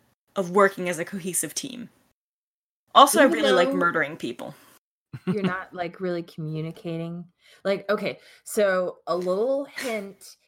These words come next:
Speaker 2: into the world of Fairy Dragon, because, you know, we're all not, like, shouting commands to each other. We just, like, gel, like you're describing. Like, exactly what you're describing,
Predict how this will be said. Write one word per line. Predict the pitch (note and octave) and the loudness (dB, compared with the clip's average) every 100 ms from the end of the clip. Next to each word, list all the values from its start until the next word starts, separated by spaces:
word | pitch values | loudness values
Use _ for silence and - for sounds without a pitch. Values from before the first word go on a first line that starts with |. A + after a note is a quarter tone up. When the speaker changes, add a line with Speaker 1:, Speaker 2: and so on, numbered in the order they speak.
| - | -12
Speaker 2:
into | F#3 F#3 A3 | -10 -8 -4
the | A3 | -2
world | G#3+ G#3 G3 G3+ G3 F#3 - | 0 0 -2 -4 -6 -8 -10
of | F3 | -12
Fairy | - F3 D#3+ D3+ | -10 -8 -6 -6
Dragon, | C#3+ A#2+ A2 G#2+ - C#3 D#3 _ _ _ - | -8 -14 -14 -18 -18 -18 -20 _ _ _ -12
because, | D#3+ F3 D3+ C#3+ - | -8 -6 -6 -8 -12
you | D#3 | -10
know, | D3+ | -8
we're | D3 F3 | -4 -2
all | F3 E3 | -2 -2
not, | D3 C3+ | -6 -6
like, | C#3+ C#3 | -10 -12
shouting | - D3 C3+ C3+ | -10 -8 -8 -10
commands | - C3 A#2+ B2+ C#3 | -16 -18 -16 -18 -18
to | - D#3 | -12 -10
each | D3+ D#3 | -10 -10
other. | D3+ D3+ D3+ _ - - | -8 -8 -10 _ -16 -6
We | F3 | -2
just, | F3 - | -2 -2
like, | D#3 C3+ - - _ _ _ D3+ | -2 -4 -8 -20 _ _ _ -16
gel, | D3 D#3+ C#3+ C3 C#3+ D#3 _ _ _ _ _ _ D#3+ | -6 -2 -2 -2 -4 -8 _ _ _ _ _ _ -6
like | E3 - | -6 -4
you're | D#3 | -6
describing. | D3+ - C#3 C3+ D#3+ - - | -6 -8 -6 -6 -8 -10 -10
Like, | F#3 - | -10 -6
exactly | F#3+ F#3 F3+ E3+ F#3 A3+ | -6 -4 -2 -2 0 2
what | A3+ | 2
you're | G3+ | 0
describing, | G3 F#3+ E3+ D#3+ D#3+ D3+ | -6 -6 -4 -4 -2 -4